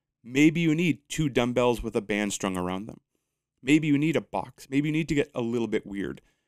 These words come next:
Maybe you need to add tempos. Maybe you need to go to single leg. Maybe you need to change the protocol completely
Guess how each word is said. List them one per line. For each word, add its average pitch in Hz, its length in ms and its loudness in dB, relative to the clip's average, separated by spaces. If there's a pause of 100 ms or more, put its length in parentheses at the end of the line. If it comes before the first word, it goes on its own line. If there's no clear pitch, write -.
(160)
Maybe 135 200 2
you 147 40 2
need 143 140 2
to - 140 -4
add 139 180 -2
tempos. 107 580 -2
Maybe 113 200 -2
you 123 40 -8
need 131 80 -4
to 123 60 -6
go 135 120 2
to 135 60 4
single 139 460 0
leg. 139 320 4
Maybe 139 260 0
you 185 60 -2
need 196 160 -2
to - 80 -16
change 180 640 -4 (400)
the 131 240 0 (240)
protocol 160 580 2
completely 135 760 -4